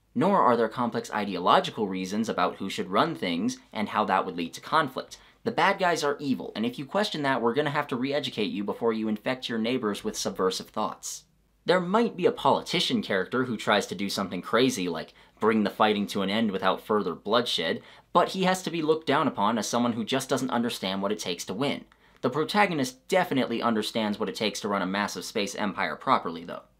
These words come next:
The good guys are either America or America in space. Even if the government is a wholly fictional one, it should still take its structure from the American one because there's no improving perfection. That goes for the economy, too.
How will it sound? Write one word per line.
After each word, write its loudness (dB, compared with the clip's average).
The 2
good 10
guys 4
are 8
either 4
America 0
or 4
America -2
in -2
space. -2
Even 0
if 4
the -4
government 0
is -2
a -2
wholly 0
fictional 0
one, 0
it -2
should -4
still 2
take -2
its -6
structure 2
from -4
the 0
American 0
one 0
because -4
there's 2
no 0
improving -4
perfection. -2
That -2
goes 4
for -8
the 0
economy, 0
too. -4